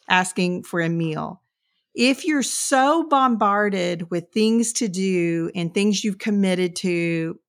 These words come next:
and all of it, you're not gonna have time in your schedule when the Holy Spirit does pierce your heart to do something, or when you feel led to help somebody,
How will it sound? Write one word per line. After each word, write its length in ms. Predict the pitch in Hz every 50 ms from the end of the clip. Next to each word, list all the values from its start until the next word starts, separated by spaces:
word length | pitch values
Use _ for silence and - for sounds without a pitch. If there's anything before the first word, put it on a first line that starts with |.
| _ -
and 160 | 180 170 175
all 300 | - 180 185 190 190 170
of 180 | 156 151 147
it, 260 | 151 151 147 151 - - _ _ _ _ _ _ _ _ _ _ _ _
you're 140 | - 220 226
not 260 | 226 226 240 269 277
gonna 160 | - 285 269 226
have 300 | 233 240 226 214 196 202 - _ _ _ _ _ _ _ _ _ _ _
time 840 | - - - 240 247 262 277 247 196 165 170 170 175 190 214 214 214 _ _ _ _ _ _ _
in 160 | - 208 214 220
your 120 | 220 214
schedule 760 | 208 - - 240 240 247 226 208 196 185 185 185 190 196 - _ _ _ _ _
when 120 | - 196 196
the 60 | 214
Holy 300 | 196 190 220 220 220 226
Spirit 380 | 202 - - - 220 208 - 175
does 260 | 202 196 208 220 214 -
pierce 340 | - - 240 233 214 -
your 100 | - 208
heart 440 | 185 - - 208 202 196 196 196 -
to 100 | - 185
do 240 | 170 170 202 214 220
something, 560 | 202 - 208 190 180 185 190 196 185 180 180 -
or 160 | - 170 165
when 200 | 165 175 175 175
you 100 | 170 170
feel 260 | 170 - 214 208 220
led 300 | 226 220 208 202 190 196
to 80 | 208 180
help 320 | 160 - 202 196 196 -
somebody, 680 | - - 190 180 175 175 175 175 175 175 175 180 190